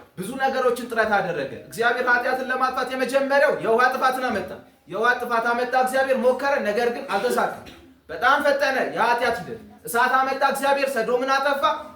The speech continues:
ኃጢአት አሁንም ፈጠነ። ብዙ ነገሮችን እግዚአብሔር ሞከረ። ምንን ለማጥፋት? ኃጢአትን ለማጥፋት። ነገር ግን ኃጢአት ሊጠፋ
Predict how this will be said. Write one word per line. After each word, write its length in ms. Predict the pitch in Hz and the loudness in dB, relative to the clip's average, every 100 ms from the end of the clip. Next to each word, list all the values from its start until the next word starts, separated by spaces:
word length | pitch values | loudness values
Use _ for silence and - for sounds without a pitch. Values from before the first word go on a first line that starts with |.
| - | -10
ኃጢአት 380 | 185 226 277 269 | -2 0 2 2
አሁንም 300 | 254 277 294 | 2 2 2
ፈጠነ። 360 | 294 285 269 196 - - _ - - | 2 0 0 -4 -6 -18 _ -16 -8
ብዙ 160 | 214 285 | -6 -2
ነገሮችን 580 | 294 247 285 285 277 311 | 0 4 4 4 -2 -6
እግዚአብሔር 600 | 208 185 240 254 262 285 277 - _ - | -8 -2 0 0 0 -2 -4 -8 _ 0
ሞከረ። 400 | 247 294 320 - - - | 4 4 2 0 -4 -12
ምንን 240 | 165 240 | -8 -4
ለማጥፋት? 540 | 262 269 269 269 294 294 - - - | -2 0 0 2 0 -2 -6 -18 -4
ኃጢአትን 500 | 202 233 254 254 233 | -2 0 0 -2 0
ለማጥፋት። 480 | 220 196 190 127 - - - - - | 0 0 -4 -10 -14 -18 -20 -20 -8
ነገር 320 | 185 220 247 | -4 0 0
ግን 160 | 262 247 | -2 -2
ኃጢአት 400 | 233 226 240 220 | 0 2 0 -2
ሊጠፋ 320 | 214 208 202 | -4 -6 -2